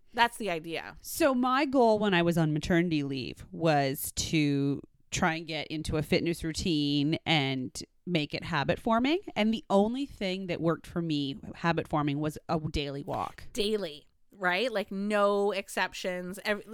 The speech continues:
Speaker 1: you're doing
Speaker 2: Five
Speaker 1: five
Speaker 2: days a
Speaker 1: s-,
Speaker 2: week.
Speaker 1: f-, the school days, right?
Speaker 2: Yeah, five days a week.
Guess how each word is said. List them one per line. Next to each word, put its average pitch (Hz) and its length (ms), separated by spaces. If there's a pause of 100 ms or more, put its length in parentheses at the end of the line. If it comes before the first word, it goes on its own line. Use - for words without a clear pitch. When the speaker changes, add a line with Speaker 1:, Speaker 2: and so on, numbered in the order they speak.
(120)
Speaker 1:
you're 240 180
doing 233 160
Speaker 2:
Five 320 140
Speaker 1:
five 226 120
Speaker 2:
days 240 100
a 214 40
Speaker 1:
s-, - 20
Speaker 2:
week. 156 240
Speaker 1:
f-, 165 60
the 240 140
school 226 240
days, 73 320
right? 175 180
Speaker 2:
Yeah, 202 180
five 202 200
days 185 180
a 170 40
week. 147 220